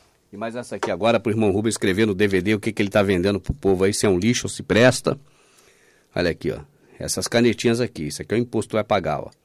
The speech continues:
Só que, na verdade, quando ele vai prestar contas lá, ele só presta contas disso, porque o que tá escrito na lei lá antiga,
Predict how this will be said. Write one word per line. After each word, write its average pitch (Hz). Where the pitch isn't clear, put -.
Só 92
que, 143
na 123
verdade, 98
quando 104
ele 98
vai 92
prestar 90
contas 98
lá, 104
ele 151
só 160
presta 95
contas 123
disso, 107
porque -
o 92
que -
tá -
escrito 101
na 123
lei 123
lá 143
antiga, 151